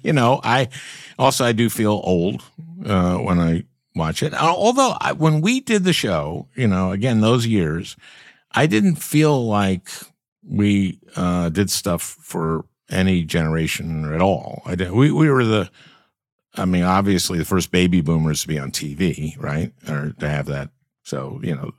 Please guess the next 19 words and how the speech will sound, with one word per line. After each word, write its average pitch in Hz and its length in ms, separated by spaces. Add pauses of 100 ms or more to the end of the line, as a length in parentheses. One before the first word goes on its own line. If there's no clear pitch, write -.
(140)
th-, 78 180
that 85 340 (480)
group. 87 460
And 78 280
so - 140
we 82 140
had, 76 240 (100)
uh, - 120 (140)
obviously 78 840
a 80 180
different 85 280
sensibility. 82 680 (960)
Also, 175 380
then 98 400
you 113 160
have 143 180
to 131 80
understand 101 480
that 80 120